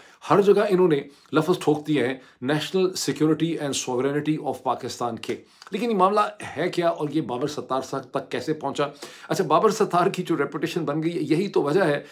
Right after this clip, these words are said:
कि जस्टिस बाबर सत्तार को हटाने के लिए बाकायदा एक आइनी तरमीम की जा रही है कि किसी तरह से एक ऐसा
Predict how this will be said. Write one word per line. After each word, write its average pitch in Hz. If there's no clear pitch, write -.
कि -
जस्टिस 147
बाबर 139
सत्तार 156
को 160
हटाने 139
के 135
लिए 151
बाकायदा 135
एक 147
आइनी 160
तरमीम 160
की 160
जा 127
रही 147
है 131
कि 160
किसी -
तरह 165
से 175
एक 160
ऐसा 180